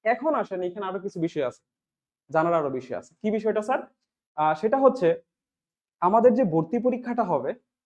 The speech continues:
সেখানে, আহ, টোটাল কয়টা বিষয় থাকবে,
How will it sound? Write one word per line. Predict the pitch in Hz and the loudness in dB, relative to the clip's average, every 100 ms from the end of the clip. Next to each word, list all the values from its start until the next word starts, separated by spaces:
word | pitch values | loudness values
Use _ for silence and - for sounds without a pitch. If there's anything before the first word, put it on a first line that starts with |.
| _ | _
সেখানে, | - 202 247 233 180 - _ _ - | 0 0 0 -4 -4 -8 _ _ -4
আহ, | 139 139 139 | 0 0 0
টোটাল | 214 240 170 170 _ - | 0 2 2 -2 _ -2
কয়টা | 202 226 | 2 2
বিষয় | 190 165 | 2 -2
থাকবে, | 120 107 101 | -6 -8 -12